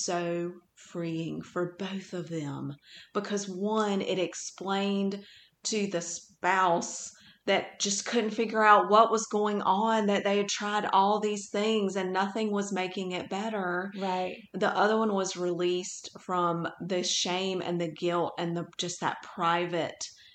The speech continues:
Speaker 2: Mm-hmm.
Speaker 1: addiction, because what is left in the dark, as you said,
Speaker 2: Yeah.
Speaker 1: it needs to be brought out into the light where the healing can occur.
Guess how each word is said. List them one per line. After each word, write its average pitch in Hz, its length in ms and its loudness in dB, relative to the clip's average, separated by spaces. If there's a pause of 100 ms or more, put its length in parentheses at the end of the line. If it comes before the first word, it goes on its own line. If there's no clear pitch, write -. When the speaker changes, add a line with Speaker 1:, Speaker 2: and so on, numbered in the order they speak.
Speaker 2:
Mm-hmm. 220 180 0
Speaker 1:
addiction, 196 720 0 (360)
because 185 300 -6
what 180 180 0
is 208 180 -2
left 196 260 -2
in 226 60 0
the 240 80 0
dark, 185 460 -4 (120)
as 180 140 -4
you 202 60 -6
said, 151 500 -6 (340)
Speaker 2:
Yeah. 185 120 -6
Speaker 1:
it 190 120 2
needs 185 240 -2
to - 60 -10
be 170 140 0
brought 147 260 0
out 135 180 0
into 156 200 -6
the 151 100 -6
light 131 400 -4
where 170 120 0
the 170 80 -4
healing 156 520 -2
can 151 160 -8
occur. 139 480 -2